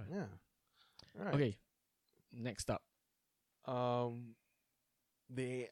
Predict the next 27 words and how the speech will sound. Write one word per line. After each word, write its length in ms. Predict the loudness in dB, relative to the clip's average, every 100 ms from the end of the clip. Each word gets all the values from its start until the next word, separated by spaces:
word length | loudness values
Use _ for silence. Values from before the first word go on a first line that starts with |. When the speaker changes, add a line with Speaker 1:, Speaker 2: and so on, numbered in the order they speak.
| -2
Speaker 1:
I 140 | 2
would 240 | 4 2
think 340 | 2 -2 -2 -6
the 80 | -4
next 260 | -2 -2 -2
thing 180 | -4 -2
that 120 | -2
most 240 | -4 -4
interests 360 | -8 -10 -10 -6
me 140 | -6
was 320 | 0 0 0 0
Wong, 320 | 2 2 0 -8 _ _ _ _ _ _ -4
Speaker 2:
<laughs> 60 | -4 -2 -4 -2 -6 -6 2
Speaker 1:
who 180 | 8 8
is 120 | 8
now 160 | 10 10
the 140 | 8
Sorcerer 500 | 8 6 8 8 8
Supreme. 600 | 8 2 6 6 8 6 0 -6 -6
Speaker 2:
What 300 | 2 4 4
a 80 | 6
revelation, 640 | 6 8 8 6 6 4 8
though. 320 | 10 10 8 2 0 4 2 4 2
Speaker 1:
<laughs> 640 | 4 0 0 -8 -4 0 6
On 100 | 6
a 80 |
technicality, 880 | 8 6 6 4 8 10 8 6 2